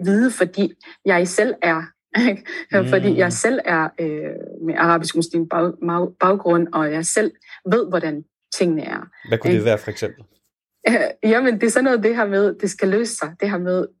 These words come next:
Speaker 1: du ved, hvordan det er, ikke? Nej, vil du ikke fortælle mig, hvordan det er? Altså, hva-, hva-, hvad er det, der skal løse sig? Hvordan har, hvordan har I tænkt jer at gøre nu, når, når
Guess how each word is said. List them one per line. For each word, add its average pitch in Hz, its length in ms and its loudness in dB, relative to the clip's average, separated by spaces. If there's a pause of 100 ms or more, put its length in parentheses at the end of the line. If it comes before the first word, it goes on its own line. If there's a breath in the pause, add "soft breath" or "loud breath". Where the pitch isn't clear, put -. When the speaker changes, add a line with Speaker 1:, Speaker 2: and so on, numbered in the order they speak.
(180)
Speaker 1:
du 208 60 0
ved, 240 200 2
hvordan 175 320 -4
det - 200 -4
er, 156 180 -8 (220)
ikke? 175 180 -2 (240 soft breath)
Nej, 240 360 2 (120)
vil 214 80 2
du 220 40 4
ikke 247 120 0
fortælle 294 360 0
mig, 220 100 -4
hvordan 165 280 -6
det - 160 -8
er? 151 120 -8 (200)
Altså, 190 160 0
hva-, 185 200 0
hva-, 190 160 2
hvad 233 160 2
er 269 100 2
det, 269 120 0
der 196 60 0
skal 185 220 -2
løse 185 240 0
sig? 165 140 -6
Hvordan 240 360 0
har, - 380 -10
hvordan 240 260 2
har 226 140 0
I 190 80 2 (120)
tænkt 277 200 0 (100)
jer - 80 -2
at 175 200 -8
gøre 220 300 2 (280)
nu, 240 260 0 (340 loud breath)
når, 190 320 2
når 202 400 0